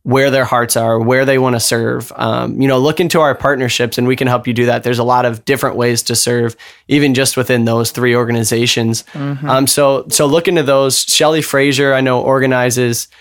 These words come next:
Speaker 1: a monthly serving opportunity with the Van Buren Center. So that c-, if you're interested there, um, that's something that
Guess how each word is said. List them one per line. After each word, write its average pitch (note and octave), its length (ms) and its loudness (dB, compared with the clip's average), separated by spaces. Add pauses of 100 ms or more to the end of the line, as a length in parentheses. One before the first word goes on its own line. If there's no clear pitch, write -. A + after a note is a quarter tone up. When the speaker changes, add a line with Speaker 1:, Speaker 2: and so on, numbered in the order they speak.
(280)
Speaker 1:
a A#2 460 2
monthly C3 520 0
serving C#3 380 0
opportunity C#3+ 720 0
with B2+ 640 -2
the C3 100 0
Van C3 260 2
Buren C3 260 2
Center. F3 280 0
So D#3 180 0
that C3+ 280 0
c-, D#3+ 80 -8
if C3+ 320 -4
you're C3+ 180 2
interested C#3 480 0
there, C3+ 340 2 (300)
um, B2+ 180 0
that's C3 220 0
something C3 380 0
that A#2 320 0